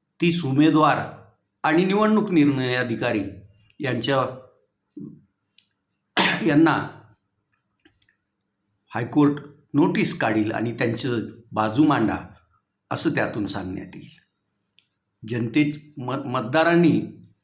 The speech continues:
नि-, ऐन, अ, मतदान करतेवेळीच अर्चना पाटील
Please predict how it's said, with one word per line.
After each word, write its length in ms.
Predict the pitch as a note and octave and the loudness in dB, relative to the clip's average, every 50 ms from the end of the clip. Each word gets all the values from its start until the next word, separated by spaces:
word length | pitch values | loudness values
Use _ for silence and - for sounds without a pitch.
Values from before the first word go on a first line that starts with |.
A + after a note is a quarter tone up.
| _ _ _ _ _ _ - | _ _ _ _ _ _ -8
नि-, 140 | C3+ C#3+ C#3+ - - | -6 -6 -6 -4 -4
ऐन, 400 | D3 D#3 D#3+ D#3+ C#3+ C#3+ C#3+ B2+ | -2 2 4 6 6 6 6 4
अ, 220 | A#2 A#2 A2+ A2 | 2 0 0 -2
मतदान 540 | G#2+ A#2+ B2 B2+ B2+ B2+ D#3 D#3 D#3+ E3 D#3+ - - - - - _ _ _ _ _ _ _ _ _ _ - | -2 -2 -4 -4 -2 0 0 2 2 2 0 -4 -6 -10 -16 -20 _ _ _ _ _ _ _ _ _ _ -2
करतेवेळीच 840 | - D#3+ D#3 D3+ - G3+ G3 G3+ G#3 G#3 E3+ C#3 - - - - - - _ _ _ _ _ _ _ _ _ _ _ _ _ _ _ _ _ _ _ _ _ _ - | 0 0 0 2 2 2 4 4 4 4 4 4 2 0 -4 -10 -18 -20 _ _ _ _ _ _ _ _ _ _ _ _ _ _ _ _ _ _ _ _ _ _ -8
अर्चना 340 | B2 A#2+ A2 - E3+ E3+ F3+ | -8 -6 -2 0 2 2 2
पाटील 560 | F3+ F3+ D#3+ - D3+ D#3+ D#3+ C#3+ C#3 - - | 2 2 0 2 2 4 4 6 4 2 0